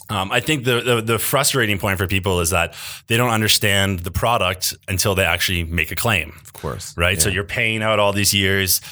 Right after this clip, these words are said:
Speaker 1: If you never have a claim scenario, you don't even really know what you're paying for.
Speaker 2: Yeah.
Speaker 1: And, um, the,
Speaker 2: I think
Speaker 1: you know
Speaker 2: one of the problems is there's a lot of people that have a hesitancy or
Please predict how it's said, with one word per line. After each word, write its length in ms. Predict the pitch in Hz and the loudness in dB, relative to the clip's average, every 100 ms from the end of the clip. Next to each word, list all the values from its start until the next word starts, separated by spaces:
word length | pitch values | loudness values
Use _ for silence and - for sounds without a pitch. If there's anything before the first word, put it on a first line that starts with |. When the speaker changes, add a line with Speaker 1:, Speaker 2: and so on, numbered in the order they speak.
| - | -8
Speaker 1:
If 100 | 95 | -4
you 140 | 101 101 | -2 0
never 340 | 101 107 104 | 2 2 2
have 120 | 104 | 0
a 40 | 98 | -2
claim 300 | - 113 139 | -2 -2 0
scenario, 560 | - 90 87 90 90 | 0 0 0 2 2
you 180 | 90 90 | 0 -2
don't 300 | 92 95 95 | -2 0 0
even 420 | 92 90 87 87 | 0 0 -2 -2
really 480 | 95 110 104 98 92 | 0 2 2 2 0
know 380 | 87 92 98 92 | 0 2 4 2
what 180 | 87 85 | 2 0
you're 120 | 82 | 0
paying 240 | 85 80 78 | -2 -2 -4
for. 260 | - - - - - | -8 -12 -16 -18 -14
Speaker 2:
Yeah. 240 | - 90 80 - - - - | -4 -2 -2 -6 -18 -18 -4
Speaker 1:
And, 400 | 98 95 98 98 | 0 0 0 0
um, 400 | 90 87 87 92 | 2 0 0 -4
the, 320 | 113 120 113 - - - - 135 | -2 -2 -2 -10 -20 -20 -20 -2
Speaker 2:
I 40 | 139 | 0
think 40 | |
Speaker 1:
you 60 | - | 2
know 80 | 233 | 2
Speaker 2:
one 80 | 208 | 2
of 80 | |
the 80 | 160 | 0
problems 420 | - 147 165 156 | 0 0 2 0
is 100 | 127 | 0
there's 140 | 107 104 | 0 0
a 60 | |
lot 240 | 113 120 131 | 2 2 2
of 80 | 104 | 0
people 220 | 117 104 | -2 0
that 120 | 104 | 2
have 180 | 101 95 | 2 2
a 120 | 87 | 2
hesitancy 760 | 92 113 117 107 90 - 87 | 2 0 -2 -2 -4 -2 -2
or 400 | 87 85 85 82 | 0 0 0 -2